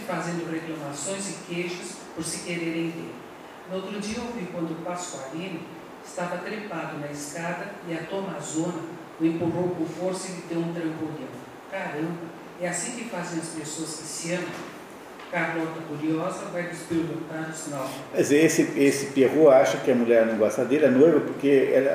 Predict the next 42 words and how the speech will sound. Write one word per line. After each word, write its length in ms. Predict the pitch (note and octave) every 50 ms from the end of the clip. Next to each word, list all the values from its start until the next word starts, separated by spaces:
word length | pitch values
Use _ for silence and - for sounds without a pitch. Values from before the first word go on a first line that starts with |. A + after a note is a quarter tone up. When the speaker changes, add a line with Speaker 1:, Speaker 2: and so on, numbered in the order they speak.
| -
Speaker 2:
ela 220 | - A#2 A#2+ C3 B2+
não 120 | C3+ C#3 C#3 B2+
o 200 | B2 A#2+ A#2+ A2+ G#2+
trata 240 | - C3+ A#2+ - A2
bem. 420 | G2 C3 D3+ C#3+ A2 F#2 - - - - - - - - - - - -
Ela 240 | - B2+ A2+ A2 A2+
acha 180 | - - D#3+
que 200 | - - C#3+ C#3 C3+ - - - - - -
uma 240 | C#3 C#3 C3+ A#2+ A#2 G#2+ - -
prova 300 | B2+ C3 A#2+ A#2 B2+ C3
de 80 | A#2+ D3
amor 420 | D#3 D3 C3+ B2 C3 C#3+ E3+ E3
é 200 | E3 C#3+ D#3+ F3
que 260 | E3+ - - F3 F3 E3+
o 140 | D#3+ D#3 D3
casal 320 | - D#3+ C3+ B2 B2 A#2+
fique 180 | A#2+ - - D#3
brigando 400 | D#3 - F3 D3 B2+ B2 B2+ B2+
o 20 | B2+
tempo 180 | D3 C3+ - -
todo, 260 | - A#2+ B2 A#2+ B2 G#2+
assim, 320 | - - - B2 C3 -
aos, 300 | - A2+ A2+ A#2 A2+ - - - - - - - - - - -
né, 160 | A2 A#2+ B2+ -
às 220 | - A#2 - - -
turras, 340 | - C#3+ C3 G#2+ G#2 F#2 -
né? 160 | - D2 - - - - - A#1
É 20 | B1
isso. 200 | B1 - - - - - - - - - - - - - - - - - - - - - - - - - - - - - - - - - - - E3+
Speaker 1:
Dom 180 | E3 F3+ F3+ F3+ F3+
Juan 200 | F#3+ G3 G3 G3+
queixa-se 520 | G#3 - G3 G3 G3 G3 G3 F#3 - F3+ E3+
do 100 | E3 E3+
fracasso 560 | E3+ E3 E3 D#3+ D#3+ - E3 E3 E3 E3+ E3
do 180 | D#3+ E3 D#3+ D#3+
rapto 220 | D3+ D3+ D3+ D3+ - - C#3+
da 80 | D3 C#3+ C#3+ D3 D#3
noiva 340 | D#3 E3 F#3 G3 G3+ A3 A3 A3 -
causada, 500 | F#3 F3 E3 D#3+ D#3 D3+ D3+ D3+ D#3 E3+ - - - - -
causado 420 | E3 D#3+ D#3 - D#3+ D#3 D#3 - -
pelo 220 | E3+ E3+ E3+ D#3+
naufrágio. 580 | E3 E3 E3+ E3 E3 - C#3 - - - - -